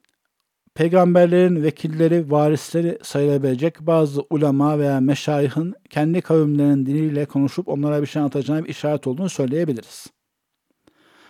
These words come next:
Ayrıca eğer bir kavme tebliğ yapmak istiyorsanız o kavmin dilini öğrenin. Yazılı yapacaksanız yazılı,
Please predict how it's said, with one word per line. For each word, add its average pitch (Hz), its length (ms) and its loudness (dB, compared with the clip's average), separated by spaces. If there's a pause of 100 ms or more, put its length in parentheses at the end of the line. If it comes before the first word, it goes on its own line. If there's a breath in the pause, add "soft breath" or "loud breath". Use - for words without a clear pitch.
(320 soft breath)
Ayrıca 180 520 0 (1080)
eğer 175 320 4
bir 190 80 0
kavme 170 600 2 (120)
tebliğ 151 340 -4
yapmak 170 380 0
istiyorsanız - 1040 -6 (420)
o 170 120 -2
kavmin 175 440 2
dilini 160 360 -2
öğrenin. 151 560 2 (1200)
Yazılı 139 300 -2
yapacaksanız 147 720 0
yazılı, 135 420 -4